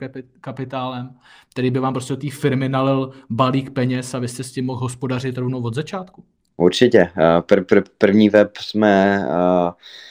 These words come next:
Speaker 2: udělali tak, že jsme je vybartrovali za čtyři boty, jo, například, protože my jsme ve finále neměli nic jiného než ty boty, protože jsme vyrobili první vzorky téměř za celý kapitál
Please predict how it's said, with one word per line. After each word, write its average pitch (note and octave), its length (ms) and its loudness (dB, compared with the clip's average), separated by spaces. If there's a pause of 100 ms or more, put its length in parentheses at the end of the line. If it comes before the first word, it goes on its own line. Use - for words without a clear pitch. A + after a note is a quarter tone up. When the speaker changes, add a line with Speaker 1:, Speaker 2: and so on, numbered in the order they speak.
(120)
Speaker 2:
udělali F#2+ 460 4
tak, F#2+ 260 2 (220)
že G2 160 -10
jsme F#2+ 140 -2
je F#2 60 2
vybartrovali F#2 520 0
za F#2 80 -4
čtyři - 220 -2
boty, E2 360 -4 (320)
jo, D#2 100 -6
například, D#2 540 -6 (160)
protože D#2+ 380 -2
my D#2 100 -6
jsme F2 220 2 (320)
ve D#2+ 80 0
finále F2+ 340 4
neměli F2 320 0
nic F2 200 -2
jiného F2+ 220 -2
než F2 120 -2
ty G2+ 100 -6
boty, E2+ 280 2
protože - 260 -8
jsme F2+ 160 0
vyrobili F2 320 4
první F#2 280 0
vzorky F2+ 340 -2
téměř E2+ 260 -4
za F2 120 -6
celý F#2 200 -2
kapitál F2 480 -2